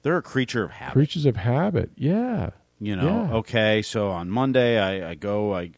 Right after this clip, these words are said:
Speaker 1: I, I get film, I go get treatment.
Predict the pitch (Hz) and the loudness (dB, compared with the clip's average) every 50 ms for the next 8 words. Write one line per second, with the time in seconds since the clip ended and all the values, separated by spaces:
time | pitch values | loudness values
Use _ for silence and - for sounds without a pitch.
0 | _ 82 78 69 - - - - - - 78 73 67 _ _ _ - 90 - - | _ -18 -18 -18 -18 -20 -20 -20 -18 -16 -16 -16 -18 _ _ _ -14 -14 -14 -14
1 | - - 139 139 131 123 120 120 117 117 - - _ _ _ _ _ _ - 80 | -4 0 2 2 4 4 2 2 2 0 -4 -8 _ _ _ _ _ _ -16 -12
2 | 78 92 87 76 80 80 - - - 143 131 131 113 120 117 117 113 113 - | -10 -10 -10 -10 -10 -12 -6 0 0 2 2 0 0 0 0 2 0 0 -4